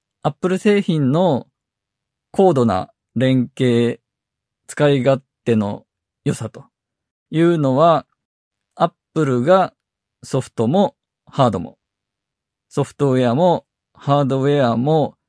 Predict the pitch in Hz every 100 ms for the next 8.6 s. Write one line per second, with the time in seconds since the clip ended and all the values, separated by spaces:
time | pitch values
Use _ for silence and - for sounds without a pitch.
0 | _ _ _ - 156 185 196 190 202 220
1 | - _ _ _ _ - 147 - 113 120
2 | - - _ _ _ 175 175 180 180 175
3 | 165 _ _ - 156 151 143 123 120 _
4 | _ _ _ _ 143 127 123 110 95 101
5 | 98 92 - _ _ _ _ _ _ _
6 | _ _ _ - 170 - - 214 180 131
7 | 147 113 _ _ _ 151 185 196 190 196
8 | 180 185 180 165 165